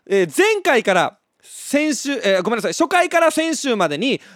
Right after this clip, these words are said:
大地さんが高橋多聞さんの名前を何度言っていたでしょうか？予想でいいので教えてください。えー、あと、大地さんの楽曲は、えー、先週までに全部で何曲流れたでしょうか？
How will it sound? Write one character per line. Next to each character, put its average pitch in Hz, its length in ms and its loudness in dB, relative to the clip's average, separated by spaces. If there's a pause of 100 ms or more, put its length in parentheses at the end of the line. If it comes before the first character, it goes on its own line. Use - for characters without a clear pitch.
大 330 180 2
地 - 60 -6
さ 240 160 -2
ん 202 40 -4
が 175 100 0
高 294 300 2
橋 - 80 -6
多 285 100 2
聞 269 180 -2
さ 208 100 0
ん 185 40 -6
の 180 60 0
名 196 120 0
前 202 200 2
を 277 160 4
何 349 300 0
度 311 140 0
言 214 160 -4
っ - 40 -10
て 226 160 -2
い 226 60 -4
た 240 100 2
で 220 80 2
し - 100 -2
ょ 208 80 2
う 165 80 -8
か？ 196 340 0
予 220 180 0
想 226 180 2
で 190 120 2
い 185 100 -4
い 185 40 -4
の 190 120 0
で 403 220 -2
教 190 60 -4 (120)
え 147 140 0
て - 160 -4
く 151 120 -8
だ 143 120 0
さ - 340 0
い。 165 140 -4 (420)
え 226 100 2
ー、 247 80 0
あ 339 60 2
と、 294 200 2
大 330 220 2
地 294 60 -8
さ 254 160 -2
ん 233 60 -4
の 196 100 -2
楽 208 200 -2
曲 240 200 -8
は、 262 240 2 (380)
え 214 220 2
ー、 196 40 -2
先 302 360 -4
週 320 120 -4
ま 330 80 2
で 302 80 -2
に 240 120 -2
全 311 180 -4
部 277 80 -8
で 226 100 0
何 349 240 0
曲 285 240 -4
流 214 120 2
れ 208 180 0
た 190 100 0
で 196 80 0
し - 140 -10
ょ - 60 4
う - 40 -2
か？ 156 180 -6